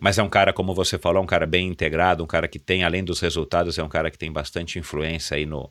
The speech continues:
no mundo do triatlo, é um cara bastante comunicativo e participativo. Mas eu, eu quero saber, assim: você sente que os atletas tão se tornando melhores representantes, melhores embaixadores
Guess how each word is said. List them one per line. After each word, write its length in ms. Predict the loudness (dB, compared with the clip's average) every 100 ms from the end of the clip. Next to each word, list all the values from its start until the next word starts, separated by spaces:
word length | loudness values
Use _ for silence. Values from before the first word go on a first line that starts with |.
| _
no 100 | -6
mundo 300 | -4 -4 -4
do 100 | -6
triatlo, 560 | -6 0 4 4 2 -4
é 20 |
um 60 | -2
cara 180 | -2
bastante 360 | -2 -6 -8 -8
comunicativo 600 | -8 -8 -8 -8 -6 -6
e 40 | -6
participativo. 720 | -6 -6 -6 -6 -4 -6 -8 -16 -18 -18 -18 -20 -20 -20 -20 -20 -8
Mas 200 | 4 6
eu, 80 | 6 2 0
eu 140 | 2
quero 240 | 6 6 6
saber, 240 | 4 4
assim: 160 | 4 2
você 240 | 4 4
sente 280 | 4 2 2
que 80 | 2
os 120 | 4
atletas 400 | 4 4 2 0
tão 200 | 0 -2
se 180 | -2 -2
tornando 420 | 2 4 4 2
melhores 720 | 4 6 8 8 8 4 0 -2
representantes, 840 | 0 2 2 0 2 2 2 -2
melhores 380 | 0 4 4 2
embaixadores 1040 | 2 2 4 2 2 2 2 0 -4 -8